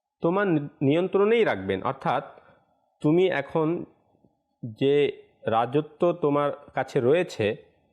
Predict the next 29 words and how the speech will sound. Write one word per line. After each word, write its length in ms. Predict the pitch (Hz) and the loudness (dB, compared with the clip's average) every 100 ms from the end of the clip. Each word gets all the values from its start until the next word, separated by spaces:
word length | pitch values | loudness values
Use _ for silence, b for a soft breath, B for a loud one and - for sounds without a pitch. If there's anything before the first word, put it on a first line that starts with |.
| _ _ _ | _ _ _
এই 140 | 170 170 | 0 2
রাজত্ব 440 | 135 156 156 196 | 0 -2 -2 -4
তোমার 300 | 190 190 202 | 0 0 0
কাছেই 420 | 202 151 - 240 | 0 -2 0 -2
থাকবে, 420 | 220 143 107 120 | -2 -6 0 -2
তোমার 320 | 131 175 214 220 | 0 0 0 2
নিয়ন্ত্রণেই 680 | 185 185 196 202 214 247 | 2 2 0 0 2 2
থাকবে 420 | 240 151 117 113 107 | 0 -4 -2 0 0
এটি।" 300 | 104 123 180 _ _ _ _ - | -2 -6 -6 _ _ _ _ 0
তুমি 200 | 196 165 | 2 2
ইসলাম 380 | - 147 151 185 | 0 -2 -2 0
কবুল 320 | 190 208 233 | 0 0 0
করে 240 | 160 110 | 0 0
নাও। 160 | 95 87 - _ _ | 0 -6 -10 _ _
তুমি 200 | 147 185 | -2 -2
জেনে 320 | 131 143 180 | 0 2 2
রাখো, 460 | 175 151 - 107 107 | 0 -2 0 -2 0
এই 220 | 151 196 | 0 0
ধর্ম 300 | 151 139 110 | 0 -2 0
অর্থাৎ 280 | 104 101 - - | -2 -4 -10 -6
ইসলাম 600 | 127 - 131 156 196 208 - _ _ _ _ _ | -6 0 0 0 -2 -6 -16 _ _ _ _ _
সর্বক্ষেত্রে 1080 | - - 202 220 233 226 - 190 - 220 220 | -6 0 2 4 2 0 -4 -4 0 2 4
বিরাজ 380 | 143 113 98 | 2 0 -2
করবে। 340 | - 92 85 87 | -4 -6 -4 -6
অর্থাৎ 360 | - 135 202 208 - - _ _ _ _ _ _ _ _ - | -6 -4 -2 -4 -6 -20 _ _ _ _ _ _ _ _ -8
ইসলাম 540 | 156 185 180 196 208 - - | -4 -2 0 0 -4 -12 -8
কেউ 140 | - 175 | 0 0
কবুল 360 | 175 147 156 | 2 0 2
করুক 440 | 156 175 202 202 | 2 4 2 0